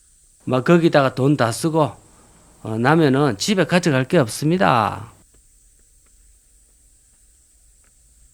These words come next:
자, 계단이 상당히 높은 데다가 오래된 철제 구조물이다 보니까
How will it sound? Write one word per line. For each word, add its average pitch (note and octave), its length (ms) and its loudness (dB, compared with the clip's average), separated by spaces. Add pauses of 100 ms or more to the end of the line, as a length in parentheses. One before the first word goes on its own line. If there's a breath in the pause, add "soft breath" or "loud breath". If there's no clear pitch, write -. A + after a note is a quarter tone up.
(1200)
자, G2 220 -8
계단이 C#3+ 480 4
상당히 C3 640 0
높은 D3+ 320 2
데다가 G#2+ 720 -4 (480 soft breath)
오래된 C3+ 580 4
철제 F3+ 480 0
구조물이다 C#3 640 0
보니까 F#2+ 600 -12